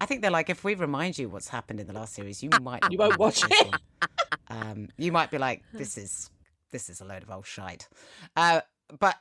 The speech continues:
Speaker 1: anyway, I've, I've, I've, I've, I'm up to date on The Witcher. Are you up to date, Maureen?
Speaker 2: No, I, s-,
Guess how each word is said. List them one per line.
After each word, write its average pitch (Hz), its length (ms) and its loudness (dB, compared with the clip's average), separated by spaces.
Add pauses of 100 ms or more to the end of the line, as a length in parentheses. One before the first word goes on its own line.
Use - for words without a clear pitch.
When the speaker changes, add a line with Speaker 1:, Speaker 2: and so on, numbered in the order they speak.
Speaker 1:
anyway, 165 380 4
I've, 160 140 0 (140)
I've, 165 240 0
I've, - 320 -4
I've, 160 180 -4 (760)
I'm 147 360 -2
up 190 200 0
to - 120 -6
date 143 540 0
on 143 80 -6
The 123 80 -6
Witcher. 117 520 -10 (260)
Are 185 80 2
you 190 180 4
up - 120 0
to 151 120 -6
date, 120 220 -4
Maureen? 120 340 -10 (380)
Speaker 2:
No, 262 320 6
I, - 100 8
s-, - 160 0